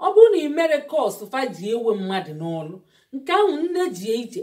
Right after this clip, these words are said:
mma abịakwa gwa unu course fa ji ewekele mmadụ n'ọlụ ka unu na-etinye. Ya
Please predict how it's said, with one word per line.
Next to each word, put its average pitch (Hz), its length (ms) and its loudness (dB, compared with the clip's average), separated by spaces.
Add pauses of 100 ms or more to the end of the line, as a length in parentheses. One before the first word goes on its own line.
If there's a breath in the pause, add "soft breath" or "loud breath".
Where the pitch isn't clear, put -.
(100)
mma 415 260 -4
abịakwa 320 380 -4
gwa 285 180 -8
unu 302 280 -2
course 320 360 -6
fa 254 160 -4
ji 220 200 -8
ewekele 247 480 -6
mmadụ 208 400 -8
n'ọlụ 190 460 -4 (400 soft breath)
ka 277 60 -10
unu 330 240 2
na-etinye. 233 640 -4 (680)
Ya 349 120 -2